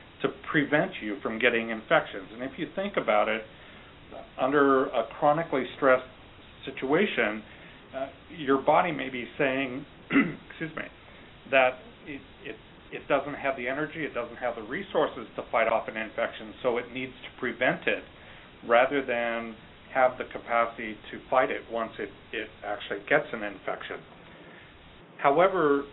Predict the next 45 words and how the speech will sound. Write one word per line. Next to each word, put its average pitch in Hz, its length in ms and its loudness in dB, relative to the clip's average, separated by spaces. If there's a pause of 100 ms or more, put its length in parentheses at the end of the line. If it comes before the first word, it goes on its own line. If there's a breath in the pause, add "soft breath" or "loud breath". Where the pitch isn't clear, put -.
(260)
the, 120 220 -2 (440)
the 123 160 -6
opposite 147 540 0 (100)
side 180 240 4
of 139 100 4
that, 101 260 -2 (100)
the 113 80 -2 (160)
T 147 180 -2
helper 131 500 2 (120)
type 107 260 0
one 185 220 4
response, 107 560 -2 (100)
is 135 200 -2
what 185 140 2
your 139 140 4
body 147 260 4
uses 135 440 0 (160)
to, 123 140 -2 (420)
to 135 120 -2 (180)
clear 165 200 6
out 135 160 6
a 123 100 2
virus 127 400 4 (140)
once 110 220 -10
you 120 100 -12
get 117 140 -2
infected. 110 580 -4 (1080 loud breath)
And 127 280 2
it 139 180 0 (100)
turns 208 180 2
out 170 220 4
that 131 120 -2
that's 156 260 0 (120)
the 135 120 2
immune 123 260 -4
response 113 580 -4
that - 120 -10
we 117 200 -6
think 123 240 -6
is 113 180 -4
most 120 280 0
important 113 500 -4
for 110 120 -10 (120)
clearing 107 300 -2
out 104 180 0